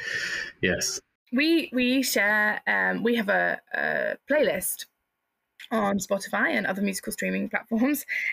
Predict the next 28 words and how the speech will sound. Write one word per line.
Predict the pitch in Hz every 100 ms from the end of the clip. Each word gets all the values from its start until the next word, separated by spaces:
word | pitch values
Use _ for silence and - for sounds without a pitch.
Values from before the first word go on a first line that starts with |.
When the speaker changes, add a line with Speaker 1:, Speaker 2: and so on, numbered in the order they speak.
| -
Speaker 2:
um, | 220 208 196
which | 208 -
is | 208
the | 208 196
Inspire, | 190 - 196 - - -
um, | - 95 - -
Inspire | 98 - - 190 190 185 180 -
playlist. | 202 185 240 269 - - - -
And | 208 202
it | 240 254
is | 247 247 247 233 - - -
all | 302
of | 330
the | 294
songs | - 214 208 214 202
that | 214
fire | - 233 226 214
up | 202 -
all | 262 285
of | 233
our | 208
guests | 196 185 -
in | 196
our | 185
community | - 196 135 - 85
around | 87 90
the |
world. | 90 69 -